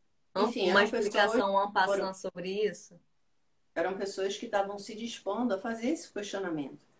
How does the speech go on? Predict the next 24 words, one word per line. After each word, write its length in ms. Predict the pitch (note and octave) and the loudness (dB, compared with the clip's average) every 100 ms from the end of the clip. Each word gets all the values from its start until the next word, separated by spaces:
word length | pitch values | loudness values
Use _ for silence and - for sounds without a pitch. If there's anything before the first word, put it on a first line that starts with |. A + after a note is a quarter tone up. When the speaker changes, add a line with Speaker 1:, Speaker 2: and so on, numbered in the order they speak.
| _ - | _ -8
Speaker 1:
a 100 | D#3 | -6
fazer 320 | D#3 E3+ F#3 F#3 | -4 -4 -2 -2
meditações 520 | F3+ - F3 D#3+ E3+ | -2 -4 -6 -4 -4
ativas, 720 | G3 - F3 F#3+ F#3+ D#3+ D3+ | -4 -6 -4 0 0 0 -2
a 60 | D#3 | -4
fazer 340 | D#3 D#3 E3+ | -4 -2 -2
grupos 400 | E3+ F3 F3 E3+ | 0 -2 -2 -4
de 220 | E3+ D#3+ | -4 -4
aconselhamento, 1200 | - D#3 E3 - D#3+ F3+ E3 E3+ F3+ F3 E3 D#3 D3 _ _ | -4 -4 -6 -6 -4 -4 -2 -2 -2 -4 -6 -8 -8 _ _
trabalhos 420 | D#3 D3+ F3 F3 | -2 0 0 -4
corporais, 760 | - E3 E3 E3 D#3 F3 E3 D3 | -6 -8 -4 0 2 4 2 0
artes 320 | D#3+ - - | -2 -4 -8
marciais, 920 | E3 E3 - D#3 E3 E3+ D#3 D3+ - _ _ | -6 -6 -4 2 2 2 0 -4 -10 _ _
é, 520 | - D#3 D3+ C#3+ C3 - _ _ _ - - - | -6 -2 2 2 0 -4 _ _ _ -20 -20 0
a-, 280 | C#3 - - | 2 2 0
a-, 180 | - D#3+ | 0 2
artes 300 | E3+ - D4 | 0 -2 0
mesmo 260 | E4+ - D4+ | 2 2 0
em 60 | |
termos 280 | D4+ E4+ D#4+ | 0 -2 -2
de 80 | A3+ | -4
criatividade, 760 | D#3+ D#3 - D#3 D#3+ E3 D3+ | -2 -2 -4 -2 2 2 0
de 80 | D3 | -6
pintura, 840 | - D3+ D3 E3 F3 F#3 C#4+ C4 | -2 0 2 0 2 4 2 2